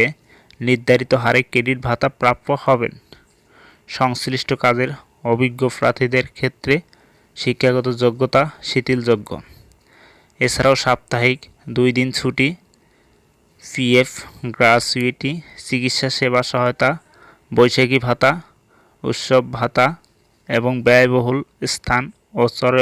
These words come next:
অবাঞ্ছিত ব্রাঞ্চে কাজের জন্য বিশেষ যাতায়াত ভাতা প্রদান করা হবে। উল্লেখ যে সকল পদে উত্তীর্ণ প্রার্থীদের যোগদানের সময়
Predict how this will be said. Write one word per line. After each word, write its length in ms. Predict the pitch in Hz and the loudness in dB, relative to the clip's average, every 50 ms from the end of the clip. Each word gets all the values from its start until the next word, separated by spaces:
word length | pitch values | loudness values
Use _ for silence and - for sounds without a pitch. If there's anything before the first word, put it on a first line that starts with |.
| 123 123 | 2 2
অবাঞ্ছিত 540 | 120 127 127 127 131 127 - 135 135 - - 131 139 - - - - - - - - - - - _ _ _ _ _ _ | 2 0 0 -2 -4 -6 -6 -8 -6 -2 -2 -4 -4 -4 -8 -18 -20 -20 -20 -20 -20 -20 -20 -20 _ _ _ _ _ _
ব্রাঞ্চে 460 | - 107 117 113 120 127 123 - 143 131 - - | -2 2 4 4 4 2 0 -4 -6 -4 0 2
কাজের 300 | 127 123 123 127 131 127 120 131 | 2 2 2 2 0 0 -2 -2
জন্য 180 | 123 123 123 131 143 151 - _ _ - 123 110 120 | -2 -2 -4 -6 -8 -8 -12 _ _ -18 -6 -4 -2
বিশেষ 280 | 123 - - 147 139 131 - - | -2 0 2 2 0 0 0 0
যাতায়াত 320 | 131 123 - 131 127 123 120 - - | 0 2 2 2 0 0 -2 -6 -8
ভাতা 240 | 120 - - 127 143 156 - _ | -4 0 0 0 0 -2 -6 _
প্রদান 260 | - 127 120 123 123 123 - | -6 -2 -2 -2 -2 -2 -2
করা 180 | - 127 127 135 135 131 | 0 2 2 2 2 2
হবে। 240 | 131 127 107 92 - - - _ _ _ _ _ _ | 0 0 0 -2 -6 -12 -16 _ _ _ _ _ _
উল্লেখ 320 | - 131 123 127 127 127 127 127 123 131 | -6 -2 0 2 2 0 0 -2 -2 0
যে 120 | 127 117 110 120 - _ - - - - - _ - - - | 2 2 2 0 -4 _ -18 -20 -20 -20 -20 _ -16 -2 0
সকল 340 | 131 123 - - 147 143 147 139 - | 0 0 2 2 2 2 2 2 2
পদে 300 | 135 131 123 127 123 123 151 151 _ _ _ _ _ _ _ _ _ _ _ _ _ _ _ _ _ _ _ _ _ _ _ - | 2 2 4 4 2 0 0 -4 _ _ _ _ _ _ _ _ _ _ _ _ _ _ _ _ _ _ _ _ _ _ _ -2
উত্তীর্ণ 520 | 143 139 - _ _ - 139 127 127 120 120 131 - - | 0 0 0 _ _ 0 0 0 0 0 -2 -2 -4 -2
প্রার্থীদের 520 | - 127 123 123 - - 123 120 131 127 120 - | 2 2 2 2 0 -2 -2 0 -2 -2 -2 -2
যোগদানের 500 | - 127 113 120 117 123 120 127 127 123 - - | -2 -2 -2 0 0 0 2 2 0 -2 -4 -4
সময় 280 | - 123 123 123 135 | -4 -2 -2 -2 -2